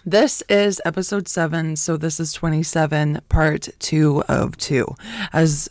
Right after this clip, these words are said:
most of you probably know, the first part of this was interrupted because I got called into work, um, which is something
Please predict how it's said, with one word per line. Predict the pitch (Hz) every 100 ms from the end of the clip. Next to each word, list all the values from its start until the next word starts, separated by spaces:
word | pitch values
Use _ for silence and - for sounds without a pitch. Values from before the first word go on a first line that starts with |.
| -
most | 151 170 -
of | 190
you | 185 170
probably | - 156 208 220 202
know, | 160 151 151 151 208 180
the | -
first | 151 170 185
part | - 165
of | 156
this | 151 151 151
was | 151 143 135 160
interrupted | 170 175 151 160 151
because | 147 151
I | 143
got | 135
called | - 175 170
into | 175 -
work, | 151 143 147 151 - - - -
um, | 156 147 147 143 139 - _ - _
which | 170 175 - 480
is | 185 190
something | 170 175 233 247 247 233